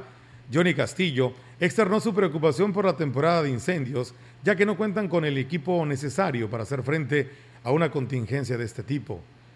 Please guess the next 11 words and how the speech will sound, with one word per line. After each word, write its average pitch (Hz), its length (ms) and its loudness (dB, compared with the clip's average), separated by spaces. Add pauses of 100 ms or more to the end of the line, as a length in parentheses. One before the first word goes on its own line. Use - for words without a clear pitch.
(240)
El 156 120 2
edil 185 220 4
dijo 170 260 0
que 151 120 -2
ya 175 120 2
se 156 140 -2
coordinan 151 420 0
con 143 140 -2
las 131 140 -2
autoridades 131 560 0
comunales 143 600 -2